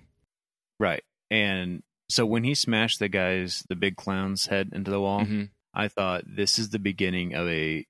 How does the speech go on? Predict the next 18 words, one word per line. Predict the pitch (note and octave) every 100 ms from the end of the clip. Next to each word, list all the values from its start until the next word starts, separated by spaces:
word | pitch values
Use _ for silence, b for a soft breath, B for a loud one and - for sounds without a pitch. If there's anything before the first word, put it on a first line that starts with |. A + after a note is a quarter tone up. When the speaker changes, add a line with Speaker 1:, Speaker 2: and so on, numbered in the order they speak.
| _ -
Speaker 1:
a | F2+ E2+
murder | E2+ D#2 D2
spree." | E2+ - B1+ A1+
Speaker 2:
I | G2
did | F#2
too. | F#2+ E2+ - -
Speaker 1:
Like, | F2
I, | D#2+ G2 -
I, | G2+ -
I | G2
thought, | G2 F2 - -
"Okay, | F2 F#2 D2 - -
he | G#2 F2+
is | F2 E2+
gonna, | - F2 E2 - G#2
everybody | G#2 G2+ F#2+ F2+ E2+
in | E2+
his | F2 D#2+ -